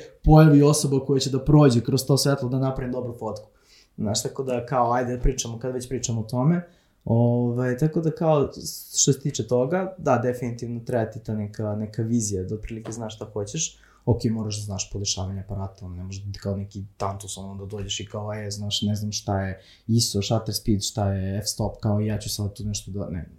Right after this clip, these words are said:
znaš, spalit ćeš ili ćeš da, ne znam, mnogo, ono, podeksponiraš fotku i bit će neupotrebljivo. Znači, moraš da po-, ono, osnovne stvari da znaš. I, ovaj, i definitivno stvar koju, kao, ljudi, ovaj, ovde to,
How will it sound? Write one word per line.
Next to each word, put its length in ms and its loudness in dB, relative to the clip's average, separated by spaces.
znaš, 420 -20
spalit 360 2
ćeš 220 -2
ili 180 -6
ćeš 180 -8
da, 140 -6
ne 220 -4
znam, 160 -10
mnogo, 260 -10
ono, 260 -14
podeksponiraš 720 -6
fotku 380 -4
i 100 6
bit 140 0
će 100 -4
neupotrebljivo. 580 -6
Znači, 300 -2
moraš 280 0
da 120 0
po-, 340 -6
ono, 160 -10
osnovne 340 -10
stvari 300 -8
da 80 -10
znaš. 320 0
I, 340 6
ovaj, 960 2
i 140 4
definitivno 560 6
stvar 280 0
koju, 320 2
kao, 240 4
ljudi, 380 4
ovaj, 640 4
ovde 300 2
to, 440 2